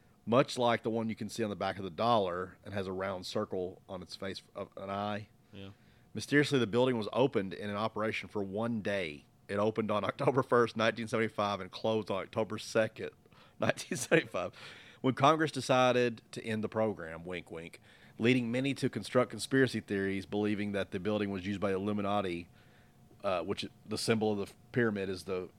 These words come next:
Speaker 1: Freemasonry, you know?
Speaker 2: Yeah.
Speaker 1: Uh, but anyway, like, ah, so go, go in, now you can go into what you're talking about, the Illuminati. I mean, like,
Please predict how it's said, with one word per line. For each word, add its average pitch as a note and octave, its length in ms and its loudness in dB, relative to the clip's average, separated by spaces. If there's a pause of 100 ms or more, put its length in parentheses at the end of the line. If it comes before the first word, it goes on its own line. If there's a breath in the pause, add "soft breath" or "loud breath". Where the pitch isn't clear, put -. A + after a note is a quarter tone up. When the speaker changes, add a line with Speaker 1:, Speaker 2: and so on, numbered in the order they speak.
(160)
Speaker 1:
Freemasonry, G2+ 680 -4 (100)
you G2 80 -14
know? F2+ 300 -10
Speaker 2:
Yeah. A#2 140 2 (140)
Speaker 1:
Uh, F2+ 300 -4 (680 loud breath)
but G2 240 4 (120)
anyway, F2 500 -2
like, F#2 180 -2 (600)
ah, - 420 -2 (320)
so E3 260 6
go, C#3+ 420 6 (100)
go D3+ 160 8
in, C3+ 140 2
now C3 160 8
you C3 100 4
can A2+ 100 0
go A2 140 4
into A2 140 2
what G#2+ 160 0
you're A2+ 80 2
talking G#2 160 0
about, F#2 100 -4
the G#2+ 80 -4
Illuminati. F#2 600 -6
I F2+ 40 -8
mean, F#2 120 -10
like, F#2 240 -10